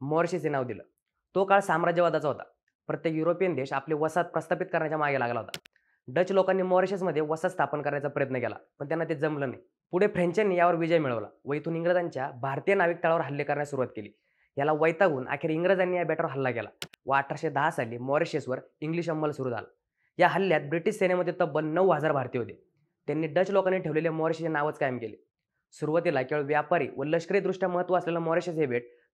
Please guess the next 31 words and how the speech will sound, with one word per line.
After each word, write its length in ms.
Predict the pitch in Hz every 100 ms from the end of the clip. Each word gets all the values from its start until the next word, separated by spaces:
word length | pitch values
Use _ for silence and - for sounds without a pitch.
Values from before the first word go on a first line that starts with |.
| 127
ब्रिटिशांच्या 480 | 156 151 180 175
कारकिर्दीत 500 | 185 151 127 127 139
मळ्याच्या 340 | 147 147 151 160
शेतीचे 500 | - 160 196 - - _ _
व 40 | 139
साखर 380 | - 151 147 180
निर्मितीचे 420 | 170 156 139 151
प्रमुख 340 | 156 160 156
बेट 140 | 139 131
बनले. 240 | 117 104 - _ _ _ _ -
ब्रिटिश 360 | 131 165 233
साम्राज्य 360 | 226 185 185 180
काळात 220 | 156 131 139
गुलामगिरीची 440 | 147 170 170 170 175
पद्धत 200 | 160 170
नष्ट 260 | 165 170
झाल्यामुळे 380 | 208 156 127 110 - -
उसमाळ्यात 380 | 151 175 165 170
काम 180 | 165 185
करणारे 260 | 180 170
आफ्रिकन 340 | 160 151 170 175
गुलाम 260 | 139 120 135 _ -
इतर 260 | 156 156 180
व्यवसायांकडे 440 | 170 165 151 147
वळले, 260 | 143 120 101 - _ -
त्यामुळे 200 | 143 151
मजुरांचा 380 | 156 156 156 160
खूपच 260 | 151 156 -
तुटवडा 260 | 143 156
भासू 240 | 143 127 123
लागला. 220 | 110